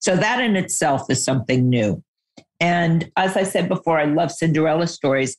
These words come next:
but I think that that is why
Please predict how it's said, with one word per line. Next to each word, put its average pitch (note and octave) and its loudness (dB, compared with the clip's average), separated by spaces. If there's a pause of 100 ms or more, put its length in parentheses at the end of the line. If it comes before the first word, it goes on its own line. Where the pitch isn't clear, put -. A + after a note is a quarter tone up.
but - -2 (380)
I F3+ 2
think F#3 0
that E3 -2
that E3 -2
is C3 -2
why C#3+ 0